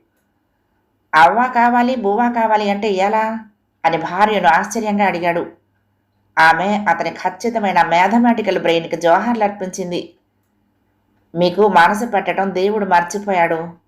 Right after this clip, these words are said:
దాని స్థానంలో మేధస్సు మాత్రమే ఉంది," అంది కఠినంగా. "నేనెవరిని మోసం చేయలేదు, ఎప్పుడూ నటించలేదు," అన్నాడతను.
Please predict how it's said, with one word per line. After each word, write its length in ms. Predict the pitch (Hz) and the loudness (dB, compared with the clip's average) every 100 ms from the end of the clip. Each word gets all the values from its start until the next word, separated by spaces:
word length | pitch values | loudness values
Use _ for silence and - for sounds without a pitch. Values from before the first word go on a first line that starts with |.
| _ | _
దాని 240 | 170 165 170 | 2 4 2
స్థానంలో 580 | - - 202 220 208 214 | -8 -6 -4 -2 -2 -2
మేధస్సు 560 | 185 190 208 240 240 | 0 0 0 -2 -2
మాత్రమే 420 | 220 208 208 202 | 2 2 0 -2
ఉంది," 400 | 190 180 170 165 - _ | -2 -2 -4 -6 -12 _
అంది 180 | 160 160 | -4 -4
కఠినంగా. 680 | 156 160 165 185 175 165 - - _ _ _ _ _ _ _ _ _ _ _ - | -2 -2 -2 -8 -2 -2 -2 -6 _ _ _ _ _ _ _ _ _ _ _ -4
"నేనెవరిని 540 | 170 165 160 185 233 240 | 2 4 4 4 2 2
మోసం 380 | 196 202 214 | 2 2 0
చేయలేదు, 680 | 208 196 180 180 175 170 - - | -4 -4 -2 -4 -4 -6 -8 -4
ఎప్పుడూ 340 | 208 208 262 | -4 -2 0
నటించలేదు," 760 | 226 196 208 247 240 214 190 175 | 2 2 0 -4 -2 -2 -2 0
అన్నాడతను. 600 | 175 170 170 165 170 170 | 0 0 0 0 -4 -10